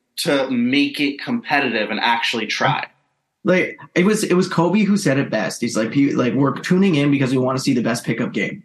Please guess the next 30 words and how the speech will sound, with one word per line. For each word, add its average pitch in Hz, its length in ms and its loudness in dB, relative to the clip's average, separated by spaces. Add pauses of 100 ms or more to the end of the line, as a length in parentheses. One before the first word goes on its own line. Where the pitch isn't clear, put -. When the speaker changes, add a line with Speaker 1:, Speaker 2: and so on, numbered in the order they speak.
(140)
Speaker 2:
the 151 120 0
best, 151 300 0
like, 131 240 0
the 139 100 2
best 127 360 -2
pickup 127 260 -2
game 117 200 -2
in 113 40 0
the 113 60 -4
world." - 300 -10 (280)
You 123 80 -2
know 120 80 0
what 113 80 0
I 107 40 0
mean? 113 160 0
Speaker 1:
Yeah. 104 240 -4 (200)
Speaker 2:
And 139 140 2
it's 135 140 0
like, 135 280 0 (260)
like, 147 280 0
I, 147 160 2
you 160 260 0
know, 135 140 2
these 151 160 2
guys 180 160 0
go 202 100 0
harder 151 320 0
in 139 120 0
the 131 60 -2
Drew. 135 360 -4